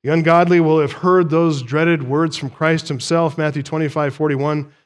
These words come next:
"Depart from me, you cursed, into the eternal fire prepared for the devil and his angels." Verse forty-six, Jesus says, "These will go away into eternal punishment." Again, we repeat,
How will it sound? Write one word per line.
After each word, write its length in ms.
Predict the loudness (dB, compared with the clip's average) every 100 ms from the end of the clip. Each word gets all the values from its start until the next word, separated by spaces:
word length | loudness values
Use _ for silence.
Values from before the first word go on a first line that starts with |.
| -20
"Depart 320 | -8 -4 -4
from 180 | -2 -4
me, 120 | -4
you 160 | -4 -10
cursed, 560 | -6 -6 -4 -10 -14 _ _ _ _ _ _ _ -12
into 160 | -8 -4
the 100 | -4
eternal 380 | -4 0 0 0
fire 360 | -2 0 0
prepared 400 | -2 -2 -2 0
for 60 | -2
the 40 |
devil 260 | -4 -2 -2
and 100 | -4
his 120 | -6
angels." 580 | -6 -6 -8 -12 -18 _ _ _ _ _ _ _ _ _ _ _ _
Verse 160 | -4 -2
forty-six, 680 | 0 -2 -2 -2 -2 -2 -10
Jesus 340 | -6 -4 -4
says, 320 | -2 0 0 0
"These 260 | 0 0
will 100 | -2
go 180 | -4 -4
away 280 | -4 -4 -4
into 180 | -4 -8
eternal 320 | -6 -4 -4
punishment." 600 | -4 -6 -8 -14 -16 _ _ _ _ _ _ _ _ _ _ _ _ _
Again, 400 | -8 -6 -8 -14 _ _ _ -14
we 80 | -8
repeat, 500 | -8 -6 -6 -6